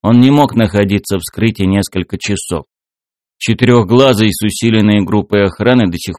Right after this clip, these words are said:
пор на месте второго подрыва, но лучник или его наблюдатель из скрыта так и не вышли. "Что со свежаками, уехавшими на нашем внедорожнике?"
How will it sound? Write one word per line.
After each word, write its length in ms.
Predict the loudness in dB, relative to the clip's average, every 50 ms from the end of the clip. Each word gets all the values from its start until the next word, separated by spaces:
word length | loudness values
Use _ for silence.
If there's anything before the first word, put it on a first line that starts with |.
| -6
пор 200 | -2 0 0 2
на 140 | 2 2 0
месте 400 | 0 0 0 -2 -2 -4 -8 -10
второго 400 | -8 -6 -4 -4 -2 -2 -2 -4
подрыва, 580 | -4 _ -6 -6 -4 -2 -2 0 2 0 0 -2 _ _ _ _ _ _ _ -4
но 160 | -2 0 2
лучник 480 | 4 4 2 2 0 -2 -6 -6 -4 -4
или 140 | -4 -2 -2
его 140 | -2 -2 -2
наблюдатель 880 | -2 -2 -2 -2 -2 0 2 2 2 2 2 0 -2 -4 -6 -6 -10 -18 _ _ _ _ _
из 140 | -4 -4 -4
скрыта 560 | -4 -4 -2 0 2 2 0 0 -2 -4 -6
так 300 | -4 -6 -10 -6 -2 0
и 60 | 2
не 120 | 2 2 2
вышли. 540 | 2 2 0 0 -2 -4 -6 -8 -8 -8 -12 _ _ _ _ _ _ _ _ _ _ _ _ _ _ _ -16
"Что 340 | -14 -8 -2 2 2 2 2
со 160 | 2 0 0
свежаками, 880 | 0 0 2 2 4 4 4 4 2 2 2 2 2 4 4 4 4 4
уехавшими 800 | 4 4 4 4 4 2 2 0 -2 -2 -2 -2 -2 0 2 2
на 160 | 2 2 2
нашем 380 | 2 2 2 0 0 -2 -2 0
внедорожнике?" 960 | 0 0 2 2 2 2 2 2 2 0 0 -2 -4 -8 -10 -10 -14 -20